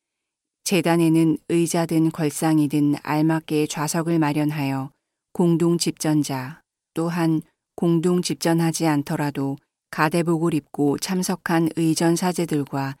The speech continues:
신부들은 물론 그 봉사자들도 저마다 자기 자리에서 맡은 임무를 올바르게 수행하도록 해야 한다. 거룩한 옷이나 수단 위에 중배기를 입지 않았거나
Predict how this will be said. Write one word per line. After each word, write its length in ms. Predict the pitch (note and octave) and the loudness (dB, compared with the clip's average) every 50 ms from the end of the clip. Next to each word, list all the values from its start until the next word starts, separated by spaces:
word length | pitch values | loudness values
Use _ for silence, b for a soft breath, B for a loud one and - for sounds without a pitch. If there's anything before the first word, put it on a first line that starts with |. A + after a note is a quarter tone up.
| _ _ _ _ - | _ _ _ _ -12
신부들은 680 | - - - F#3+ F#3 F3 F#3 F3 F3+ E3+ F3 E3+ E3+ E3 | -8 -2 0 0 2 2 2 2 2 2 2 2 2 4
물론 440 | D#3 D3 C#3+ C#3+ C#3+ C#3+ C#3+ C#3+ - _ _ _ _ _ _ - | 4 4 4 4 2 2 0 -2 -4 _ _ _ _ _ _ -6
그 260 | - F#3 E3 D#3+ D3+ | -2 0 2 2 2
봉사자들도 1000 | - - D#3+ D#3 D#3+ - F3+ F3 - E3 D#3+ - D#3+ D3 C#3 D#3 D3 C#3 C#3 - | 2 2 4 4 4 2 0 -2 -2 -2 -2 -2 -2 -4 -2 -2 -2 -2 -2 -4
저마다 580 | - - F3 D#3+ D#3 D#3+ D#3 D3+ D#3+ D3+ D3 D3 | -4 -2 0 2 2 2 2 2 0 0 0 -2
자기 380 | - - - D#3+ D#3 E3+ E3+ | -2 -4 -4 -4 -2 -2 -2
자리에서 680 | D#3+ E3+ D#3+ D3+ D#3 D3+ D3+ D3 C#3 - D#3 D3 D3 - - | 0 0 0 0 0 0 0 0 -2 -2 -2 -2 -2 -2 -2
맡은 440 | - C#3 C#3+ C#3+ - - E3+ E3+ D#3 | -2 -2 -2 -4 -4 -2 0 2 4
임무를 520 | D3 D3+ D#3 D3+ D3 D3 D3 D3 D3 D3 - _ _ _ _ _ _ - | 4 4 4 4 4 2 2 0 -2 -2 -6 _ _ _ _ _ _ -4
올바르게 600 | - E3 E3+ E3 F3+ E3+ E3 E3+ D3+ E3 E3+ E3+ | -2 0 0 0 0 0 0 0 0 0 0 0
수행하도록 800 | D#3+ - - F#3+ F#3 F#3 F#3 F3 E3 - D#3+ D3+ D3+ D3+ - - | 0 0 0 0 2 2 2 0 0 0 0 0 0 0 -2 -2
해야 220 | F#3 E3 D#3+ D#3+ | -2 0 0 0
한다. 480 | D#3+ D3 C#3 C3+ C#3 C3 B2+ B2+ D#3+ - _ _ _ _ _ _ _ _ _ _ _ _ _ _ | 0 0 -2 -2 -4 -6 -8 -10 -12 -16 _ _ _ _ _ _ _ _ _ _ _ _ _ _
거룩한 540 | - - F3+ E3 E3 E3 D#3+ - F#3 F3+ E3+ | -2 0 2 2 2 0 -2 0 0 2 2
옷이나 480 | E3 D#3 - - E3 D#3+ D3+ D3+ D3+ D3+ | 2 2 2 2 4 4 4 4 2 0
수단 380 | - - - - F#3+ F3+ F3+ | -2 -2 -2 0 0 2 2
위에 360 | E3 D#3 D3+ D3 D3 D3 C#3 - - | 2 4 4 4 2 2 0 -2 -2
중배기를 680 | - - E3+ E3+ D#3+ F3 E3 E3+ D#3+ D#3+ E3+ E3+ E3+ | 0 0 2 2 2 0 0 0 -2 -2 0 0 -2
입지 360 | - D#3+ D#3+ - - E3 E3 D3+ | -2 -4 -4 -4 -4 -2 -2 0
않았거나 680 | C#3+ D3 D3+ D3+ - - D3 C#3+ C#3+ C#3 C#3 C3+ C#3 | 0 0 0 -2 -2 -2 -2 0 0 0 -2 -4 -6